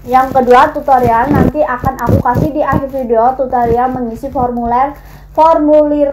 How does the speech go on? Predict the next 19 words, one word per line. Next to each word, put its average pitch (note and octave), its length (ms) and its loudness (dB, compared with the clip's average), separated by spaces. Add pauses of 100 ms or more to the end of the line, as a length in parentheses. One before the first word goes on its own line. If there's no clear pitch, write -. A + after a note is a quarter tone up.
pajaknya. A#3 800 -2 (320)
Yang D#4+ 480 0
ketiga, B3 640 0
apakah C4 560 -2
N C4+ 240 -6
P - 0 -
W B3 400 2
P - 20 -4 (140)
orang A#3+ 320 -2
tua A#3+ 320 0
atau A#3 320 0
orang A#3 160 -2
lain A3+ 220 -2 (100)
itu, C#4 320 -2 (320)
eh, A3+ 240 0
bisa A#3+ 480 0
digunain A#3+ 720 -4
untuk B3+ 560 0 (320)
pendaftaran C4 960 0